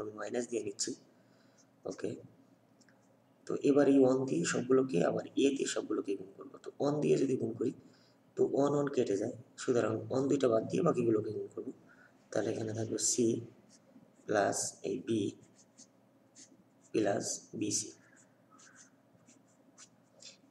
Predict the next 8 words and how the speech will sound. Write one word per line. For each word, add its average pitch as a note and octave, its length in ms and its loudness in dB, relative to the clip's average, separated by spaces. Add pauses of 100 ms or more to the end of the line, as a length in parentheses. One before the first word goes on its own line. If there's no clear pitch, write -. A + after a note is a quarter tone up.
(120)
এ - 20 6 (120)
দিয়ে D#3 220 0
যদি - 200 0
গুণ A#2+ 180 0
করি, - 160 -2 (840)
তাহলে A2+ 300 -2
হবে G#2+ 180 0 (140)
প্লাস A2 280 4